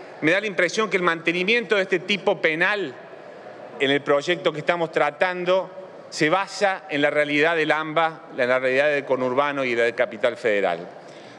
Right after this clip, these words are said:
¿Por qué digo esto y se desentiende de la realidad que existe en muchos lugares del interior?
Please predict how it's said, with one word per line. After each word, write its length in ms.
¿Por 180
qué 120
digo 200
esto 200
y 40
se 140
desentiende 720
de 100
la 100
realidad 340
que 80
existe 300
en 60
muchos 260
lugares 300
del 100
interior? 500